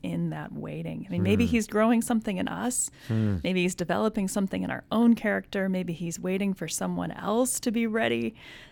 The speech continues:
Speaker 1: Uh, but, uh, but trusting in who God is, I think, is so important in helping us to, to be patient with his purposes.
Speaker 2: You know, I,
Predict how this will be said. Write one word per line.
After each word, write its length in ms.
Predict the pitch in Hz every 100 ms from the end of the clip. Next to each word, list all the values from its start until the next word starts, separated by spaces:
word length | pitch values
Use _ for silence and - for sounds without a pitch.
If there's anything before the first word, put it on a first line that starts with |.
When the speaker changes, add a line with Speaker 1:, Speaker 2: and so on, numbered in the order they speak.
| -
Speaker 1:
Uh, 260 | 196 196 185
but, 420 | 190 180 - 196
uh, 240 | 175 175 -
but 220 | 175 -
trusting 640 | - - 220 - - 240 208
in 100 | 185
who 220 | 190 180
God 320 | 185 170 143 -
is, 320 | 165 160 -
I 60 | 160
think, 220 | 165 -
is 80 | 165
so 280 | - 185
important 520 | 170 - - - - -
in 80 |
helping 420 | - - - - -
us 200 | - -
to, 320 | - - 165 -
to 100 | 165
be 200 | - 156
patient 600 | - 151 - - - - - - -
with 160 | -
his 160 | 160 160
purposes. 680 | - - - - 185 - - - - - - - - - - - - - -
Speaker 2:
You 100 | 110
know, 260 | 98 101 -
I, 220 | 117 117